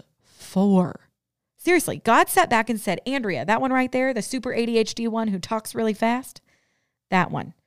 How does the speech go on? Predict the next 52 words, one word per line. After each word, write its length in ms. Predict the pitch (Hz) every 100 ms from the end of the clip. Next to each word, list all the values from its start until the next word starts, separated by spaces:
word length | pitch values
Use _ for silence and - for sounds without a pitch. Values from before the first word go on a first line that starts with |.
| _ _ _
We're 80 | 214
gonna 140 | 269 262
give 200 | 214 190
her 340 | - 208 226
three 360 | 220 208 220 233
under 120 | 214
the 140 | 202
age 140 | 196 185
of 100 | -
four, 280 | 202 208
and 100 | 208
then 60 | 185
we're 80 | 190
gonna 100 | 156
slap 240 | - 208
a 60 | 170
preteen 420 | - 214 180 165
in 120 | 147
there. 260 | 127 82 - _ _ _ _
She 180 | - 311
can 100 | 339
handle 240 | 262 254
it, 140 | 269
no 80 | 240
big 140 | 226 190
deal." 220 | - - _ _ _ _ _ _ _ _ _
And 140 | 196 185
every 360 | 202 202 262 277
single 360 | - 240 247
day 220 | 233 202
on 120 | 180 170
this 140 | 165
journey, 440 | 175 156 135 123 - _ _ _ _
he 200 | - 208
is 120 | 185
proving 460 | - 202 214 170 156
to 120 | -
me 160 | 156 147
that 140 | 156
I 140 | 165 175
can 400 | - 160 151 156
do 160 | 160
it. 160 | 139 - _ _ _ _ _ _ _ _ _ _ _ _
I 40 | -
promised 320 | 208 220 226
you 60 | 269
at 60 |
the 60 | 240
beginning 240 | 254 254
of 60 | 247
this 140 | 247
episode 580 | 233 214 185 185 175